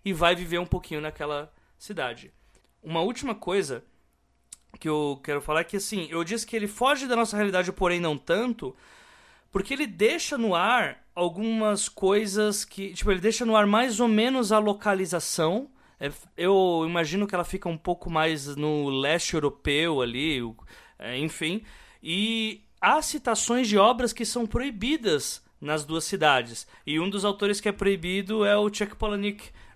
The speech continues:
né, que é um autor do nosso mundo, né, o, que é o autor de O Clube da Luta, de,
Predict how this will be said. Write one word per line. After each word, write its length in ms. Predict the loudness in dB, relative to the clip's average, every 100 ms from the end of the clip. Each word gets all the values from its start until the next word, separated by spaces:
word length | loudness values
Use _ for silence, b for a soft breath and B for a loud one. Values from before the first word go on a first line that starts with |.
| -12
né, 280 | -8 -8 -10 b
que 160 | 0 4
é 60 | 6
um 100 | 6
autor 340 | 4 4 4
do 260 | 4 2 4
nosso 420 | 2 0 0 -4
mundo, 380 | -4 -4 -4 -4
né, 160 | -2
o, 160 | 0 0
que 120 | -2
é 40 | 0
o 120 | 0
autor 260 | 0 -2 -4
de 100 | -4
O 40 |
Clube 220 | -6 -4
da 120 | 2
Luta, 720 | 2 2 0 -2 -2 -2 -2 -4
de, 600 | -6 -6 -4 -4 -6